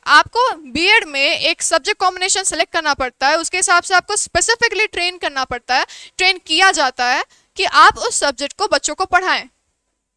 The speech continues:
लेकिन अगर आप डीएलएड करते हैं, जाहिर सी बात है कि डीएलएड करके आप primary के बच्चों को पढ़ाएंगे,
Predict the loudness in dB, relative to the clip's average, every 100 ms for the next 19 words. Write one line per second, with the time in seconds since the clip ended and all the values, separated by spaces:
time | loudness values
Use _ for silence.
0 | _ _ _ _ _ _ _ -4 0 2
1 | 4 2 2 0 2 2 0 -4 -6 -10
2 | -10 -10 -14 _ _ _ _ _ _ _
3 | _ _ _ _ _ _ _ _ 0 0
4 | 2 2 0 0 -2 -2 -2 -2 -2 -2
5 | 0 0 0 2 2 2 -2 -2 -4 -2
6 | -4 0 0 0 -4 -6 -8